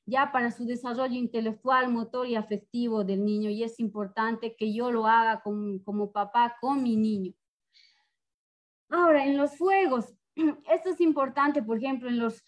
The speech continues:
recién nacidos, todos los recién nacidos ya escuchan,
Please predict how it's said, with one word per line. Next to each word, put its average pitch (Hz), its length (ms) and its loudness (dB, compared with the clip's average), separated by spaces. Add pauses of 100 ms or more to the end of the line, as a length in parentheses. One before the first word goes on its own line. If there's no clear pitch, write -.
(200)
recién 320 380 2
nacidos, 285 580 0 (340)
todos 403 240 2
los 320 140 6
recién 311 340 2
nacidos 302 640 2
ya 285 160 2
escuchan, 254 720 -4